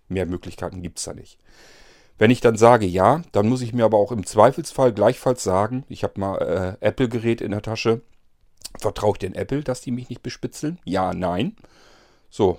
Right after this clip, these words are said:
und das hat alles nur mit Vertrauen zu tun. Wir wissen alle nicht, was diese Firmen im Hintergrund tun. Und vor allen Dingen, wir wissen nicht, wohin diese Firmen steuern.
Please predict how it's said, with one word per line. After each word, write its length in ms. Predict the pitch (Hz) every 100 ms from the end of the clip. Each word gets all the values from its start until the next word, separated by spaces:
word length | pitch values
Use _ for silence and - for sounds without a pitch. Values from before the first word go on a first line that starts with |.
| -
und 160 | - 104
das 100 | 127
hat 140 | 151
alles 260 | - 214 -
nur 100 | 190
mit 140 | 202
Vertrauen 420 | - 202 - 175 117
zu 120 | 92
tun. 240 | 92 90
Wir 200 | 104 117
wissen 260 | 147 - 175
alle 220 | 104 151
nicht, 280 | 175 202 -
was 100 | 143
diese 240 | 139 123
Firmen 380 | - - 156 170
im 100 | 117
Hintergrund 480 | 117 139 117 113 92
tun. 360 | - 110 226 - - - - -
Und 100 | 139
vor 140 | 123
allen 80 | 139
Dingen, 120 | 139
wir 140 | 107
wissen 200 | 117 -
nicht, 180 | 151 -
wohin 260 | 127 120 156
diese 220 | 139 123
Firmen 300 | - 135 131
steuern. 580 | - - 160 127 78